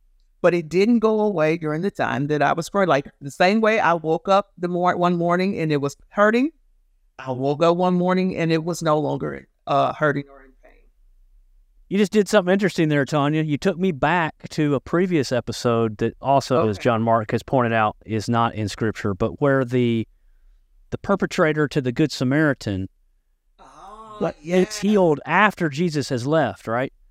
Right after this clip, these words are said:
Speaker 1: Yes.
Speaker 2: But, but in Scripture, we have one where the, the, um, the centuri-, the centurion's servant is healed just by him speaking the word. Not
Speaker 1: The word.
Speaker 2: so, so the physicality doesn't always have to be there.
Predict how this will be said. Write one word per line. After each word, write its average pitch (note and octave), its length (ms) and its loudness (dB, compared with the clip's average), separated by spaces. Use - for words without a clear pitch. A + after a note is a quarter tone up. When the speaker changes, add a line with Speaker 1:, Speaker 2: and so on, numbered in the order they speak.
Speaker 1:
Yes. G#3+ 160 -20
Speaker 2:
But, F3+ 200 2
but F#3 180 2
in F3 120 0
Scripture, A3+ 480 0
we E3 160 0
have E3 260 2
one D#3+ 240 0
where D3+ 460 0
the, C#3+ 300 -2
the, C3 680 -2
um, A2+ 500 -2
the B2+ 160 0
centuri-, F#3+ 720 0
the B2+ 160 -2
centurion's D3+ 800 -2
servant F3 800 -4
is B2 220 -2
healed B2+ 480 0
just - 300 0
by B2 160 2
him B2+ 200 0
speaking C3 480 -2
the A2 80 -4
word. A#2 140 -4
Not C#3 260 -2
Speaker 1:
The - 60 -20
word. - 200 -20
Speaker 2:
so, F3+ 160 -2
so - 160 -4
the F3+ 100 0
physicality A#3 840 2
doesn't F3 300 0
always G3 320 -2
have F#3 200 -4
to B2+ 100 -6
be C#4 280 0
there. F2 380 -6